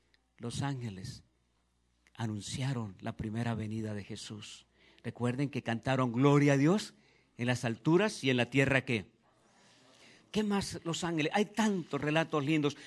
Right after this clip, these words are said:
pero en esta mañana también yo quiero decirles algo, que hay un deseo de estudiar cada día más acerca de los ángeles. Estamos como en una angelmanía era.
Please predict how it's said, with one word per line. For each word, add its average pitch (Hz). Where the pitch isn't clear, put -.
pero 175
en 185
esta 208
mañana 180
también 170
yo 180
quiero 170
decirles 156
algo, 151
que 120
hay 120
un 139
deseo 143
de 113
estudiar 117
cada 127
día 127
más 131
acerca 110
de 104
los 98
ángeles. 87
Estamos 143
como 123
en 123
una 135
angelmanía 131
era. 113